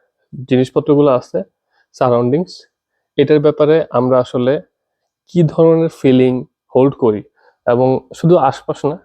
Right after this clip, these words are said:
আমাদের নিজেদের ব্যাপারেও আমাদের actually দৃষ্টিভঙ্গিটা কি,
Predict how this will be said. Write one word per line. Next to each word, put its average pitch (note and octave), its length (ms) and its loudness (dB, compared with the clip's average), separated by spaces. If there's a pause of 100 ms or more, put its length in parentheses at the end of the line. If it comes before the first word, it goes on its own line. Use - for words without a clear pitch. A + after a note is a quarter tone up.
আমাদের C3+ 300 2
নিজেদের D3+ 380 2
ব্যাপারেও C3+ 300 -2
আমাদের B2 360 0 (760)
actually A#2+ 400 0
দৃষ্টিভঙ্গিটা C3 640 0
কি, B2 380 -4